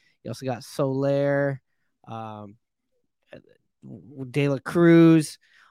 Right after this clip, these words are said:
Um, you know, you got some good Sanchez. I mean, these guys have been winning. They've been playing good baseball. Uh, I, I think this was a good series, like, a quality series win for the Mariners over a quality team.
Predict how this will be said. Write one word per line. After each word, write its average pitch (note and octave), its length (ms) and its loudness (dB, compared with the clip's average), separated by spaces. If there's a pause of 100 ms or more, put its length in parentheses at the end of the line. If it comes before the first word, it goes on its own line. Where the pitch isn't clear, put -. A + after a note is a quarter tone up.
Um, B2 500 -6 (200)
you D3+ 140 -6
know, D3+ 200 -4 (240)
you D3+ 240 -20
got F3 200 -4
some G3+ 140 -8
good D#3 280 -6
Sanchez. E3 560 -2
I D3 80 -12
mean, D3+ 160 -4
these E3+ 160 -6
guys F#3+ 180 -2
have F#3+ 100 -2
been E3+ 360 -2
winning. E3 360 -4 (220)
They've C#3 200 -4
been D3+ 160 -2
playing E3+ 340 -2
good D#3 240 -2
baseball. D3 720 0 (360)
Uh, A2+ 440 -10 (280)
I, B2 200 -16
I C3 80 -8
think D3+ 180 -8
this C3+ 160 -10
was C#3 140 -6
a C#3 60 -8
good C3+ 320 -4
series, C3 640 -4
like, B2+ 180 -8
a A#2+ 60 -14
quality D3 680 0
series A#2+ 500 -8
win A2+ 280 -8
for A2 160 -12
the G#2 100 -12
Mariners G#2 320 -8
over G#2 160 -12
a F#2+ 60 -14
quality G#2+ 600 -6
team. G2+ 300 -14